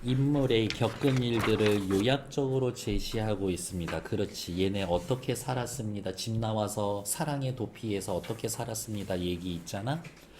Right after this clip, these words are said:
외양묘사 꼬질꼬질하게 해서 걸어가는 모습이 있었죠. 갈등이 해소되는 과정, 전기적, 비현실적인 막 신선 나오고 용왕 나오고 그래? 그런 거 없어.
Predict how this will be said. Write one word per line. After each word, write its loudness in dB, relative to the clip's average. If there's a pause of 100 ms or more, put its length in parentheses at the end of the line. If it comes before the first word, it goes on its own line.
(420)
외양묘사 4
꼬질꼬질하게 0
해서 -2
걸어가는 0
모습이 -2
있었죠. -4 (720)
갈등이 2
해소되는 0
과정, -4
전기적, -6
비현실적인 -2
막 -8
신선 0
나오고 0
용왕 -2
나오고 0
그래? -2 (140)
그런 -6
거 -12
없어. -4